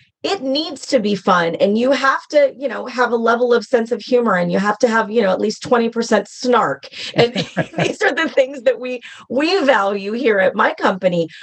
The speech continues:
But if you have that built in, it is, you're gonna attract those folks that have that similar value. And then it, their brand is gonna almost automatically, in a lot of ways,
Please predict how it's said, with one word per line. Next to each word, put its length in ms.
But 140
if 160
you 120
have 340
that 240
built 300
in, 360
it 140
is, 320
you're 120
gonna 260
attract 800
those 300
folks 600
that 140
have 360
that 260
similar 600
value. 640
And 180
then 220
it, 220
their 340
brand 480
is 100
gonna 340
almost 400
automatically, 720
in 80
a 60
lot 200
of 80
ways, 220